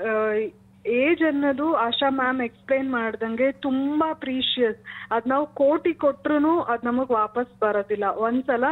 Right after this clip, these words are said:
ಆ, ಏಜ್, ಪರ್ಟಿಕ್ಯುಲರ್ ಏಜ್ ಕ್ರಾಸ್ ಆಗ್ಬಿಟ್ರೆ. So ಎಲ್ಲಾನು ಆಪ್ಷನ್ಸ್ ಮುಚ್ಚೋಗಿದೆ ಅನ್ನೋವಾಗ ಲಾಸ್ಟ್ ಮಿನಿಟ್ ಅಲ್ಲಿ ಹೋಗೋದಕ್ಕಿಂತ, ಅದಕ್ಕಿಂತ ಮುಂಚೆ ಸ್ವಲ್ಪ ನಾವು ಪ್ರಿಕಾಷನ್ಸ್ ತಗೊಂಡು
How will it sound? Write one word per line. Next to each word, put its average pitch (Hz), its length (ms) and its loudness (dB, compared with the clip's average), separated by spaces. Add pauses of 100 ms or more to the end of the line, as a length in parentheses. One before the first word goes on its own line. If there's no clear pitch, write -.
(260)
ಆ, 220 200 0
ಏಜ್, 247 460 -2
ಪರ್ಟಿಕ್ಯುಲರ್ 247 580 -2
ಏಜ್ 240 280 0
ಕ್ರಾಸ್ 214 340 -2
ಆಗ್ಬಿಟ್ರೆ. 202 800 -6 (160)
So 302 200 2
ಎಲ್ಲಾನು 294 920 2
ಆಪ್ಷನ್ಸ್ 294 680 0
ಮುಚ್ಚೋಗಿದೆ 277 720 0
ಅನ್ನೋವಾಗ 262 540 0
ಲಾಸ್ಟ್ 226 560 0
ಮಿನಿಟ್ 269 400 0
ಅಲ್ಲಿ 262 280 0 (340)
ಹೋಗೋದಕ್ಕಿಂತ, 262 920 0 (540)
ಅದಕ್ಕಿಂತ 294 580 0
ಮುಂಚೆ 359 640 2
ಸ್ವಲ್ಪ 320 360 -2
ನಾವು 302 200 2
ಪ್ರಿಕಾಷನ್ಸ್ 285 760 -2
ತಗೊಂಡು 269 680 0